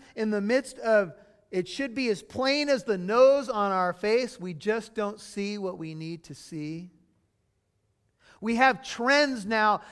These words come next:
in the United States following right in line with Europe. And we, as the Church of Jesus Christ in America,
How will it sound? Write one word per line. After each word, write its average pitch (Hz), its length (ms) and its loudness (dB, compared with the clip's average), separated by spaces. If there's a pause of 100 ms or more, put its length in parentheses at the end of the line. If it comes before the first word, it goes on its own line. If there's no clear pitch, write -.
in 226 140 -2
the 226 80 -2
United 254 480 2
States 277 480 0 (160)
following 277 500 4
right 269 420 2
in 233 300 -4
line 262 380 -2
with 190 160 -6
Europe. 285 640 4 (1500)
And 185 400 0
we, 214 640 -4 (300)
as 151 160 -8
the 147 100 -12
Church 233 440 -12
of 151 100 -12
Jesus 185 420 -14
Christ 185 400 -8
in 160 100 -14
America, 151 680 -14